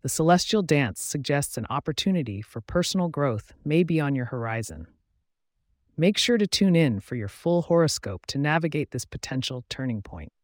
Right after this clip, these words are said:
As we wrap up today's episode, I want to thank you for joining me.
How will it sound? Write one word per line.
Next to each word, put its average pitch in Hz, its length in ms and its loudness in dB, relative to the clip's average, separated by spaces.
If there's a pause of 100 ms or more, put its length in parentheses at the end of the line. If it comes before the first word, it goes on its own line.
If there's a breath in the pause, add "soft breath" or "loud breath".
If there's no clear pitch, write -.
(240)
As 143 160 -2
we 147 100 0
wrap 160 260 4
up 214 120 4
today's 165 340 4
episode, 165 600 2 (360)
I 147 60 -6
want 165 160 2
to 160 80 2
thank 190 320 2
you 185 60 0
for 160 140 -4
joining 147 400 -2
me. 85 280 -10